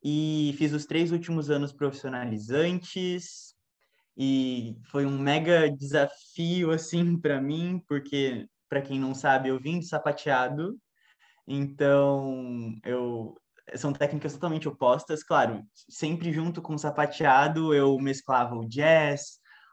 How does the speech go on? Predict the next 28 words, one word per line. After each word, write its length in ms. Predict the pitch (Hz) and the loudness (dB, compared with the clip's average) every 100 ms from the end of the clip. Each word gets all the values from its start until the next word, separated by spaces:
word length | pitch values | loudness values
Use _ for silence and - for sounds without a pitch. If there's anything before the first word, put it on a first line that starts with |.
| - | -2
ou, 880 | 127 123 120 120 120 117 110 104 107 _ _ _ | 2 2 2 0 0 0 -2 -6 -10 _ _ _
é, 520 | 110 107 101 98 95 | -2 0 -2 -4 -8
alguma 400 | - 117 117 123 | -4 -2 0 0
outra 460 | 123 120 127 117 107 | -2 -2 0 0 0
dança, 400 | 117 151 160 156 | 2 2 2 0
mas 180 | 143 143 | 0 2
eu 120 | 147 | 0
nunca 360 | 156 196 208 214 | 2 2 2 0
tinha 280 | 208 185 | -2 -4
feito 500 | 185 - 175 202 - | -6 -2 -2 0 -2
balé 460 | 147 147 147 143 143 | 0 4 4 6 4
em 240 | 156 135 | 4 -2
si. 680 | 120 - - 139 135 196 277 - _ _ _ _ | -6 -10 -8 -4 -2 -2 -6 -12 _ _ _ _
E 160 | 147 151 | 4 6
eu 140 | 151 | 6
entrei 520 | 165 170 170 156 170 | 4 2 2 2 4
no 120 | 220 | 4
balé 380 | 180 180 151 147 | 4 4 4 2
em 160 | 180 185 | -2 -2
dois 220 | 165 151 | -2 -2
mil 120 | 160 | -2
e 80 | 185 | -2
dezesseis, 1300 | 160 160 202 202 - - 160 175 180 143 131 - - | -2 0 0 -2 -6 -2 0 2 0 -4 -8 -10 2
assim, 400 | 151 156 160 151 | 2 4 -2 -2
e 160 | 151 156 | -2 0
mega 360 | 156 156 185 190 | 0 2 4 6
aleatório. 800 | 190 202 196 160 156 185 202 202 160 - | 6 4 4 4 6 6 4 4 0 -10
<laughs> 280 | - - | -10 -8